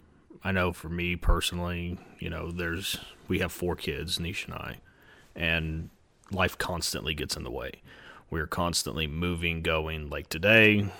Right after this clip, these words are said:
uh, Kaylee has a performance for the orchestra, and it is mandatory that she appears.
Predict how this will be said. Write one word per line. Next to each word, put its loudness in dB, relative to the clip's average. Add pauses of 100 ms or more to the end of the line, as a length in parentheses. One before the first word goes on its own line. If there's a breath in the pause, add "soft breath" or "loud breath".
(320 loud breath)
uh, -4
Kaylee -4
has -6
a -4 (160)
performance -2
for -6
the -8
orchestra, -2 (200 loud breath)
and 2
it -4
is -4
mandatory 4
that -6
she -4
appears. -8